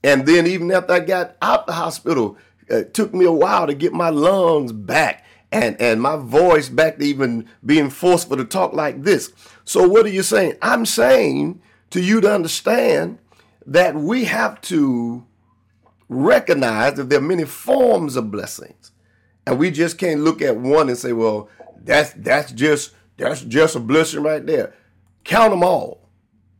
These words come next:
Enjoy 'em all. You ladies that have, that have, uh, that have had babies, and, and those of you that may be expecting, count it a blessing that you can have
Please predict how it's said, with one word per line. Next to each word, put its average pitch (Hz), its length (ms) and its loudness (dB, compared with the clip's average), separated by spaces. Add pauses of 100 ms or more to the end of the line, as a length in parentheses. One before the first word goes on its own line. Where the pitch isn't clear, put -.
(340)
Enjoy 147 540 2
'em 151 100 0
all. 165 360 -2 (1900)
You 170 180 0
ladies 170 380 4
that 139 140 2
have, 117 220 -2
that 131 140 2
have, 120 240 2 (300)
uh, 107 320 -6
that 107 380 -2
have 107 100 -4
had 151 280 0
babies, 127 440 2
and, 98 260 -8
and 104 260 -6
those 139 240 2
of 135 80 -4
you 147 80 -4
that 143 140 -2
may 151 160 2
be 147 160 0
expecting, 151 720 -2 (420)
count 202 300 2
it 156 100 0
a 151 60 4
blessing 139 540 -2
that 139 180 -4
you 156 60 -4
can 151 100 -4
have 147 320 -2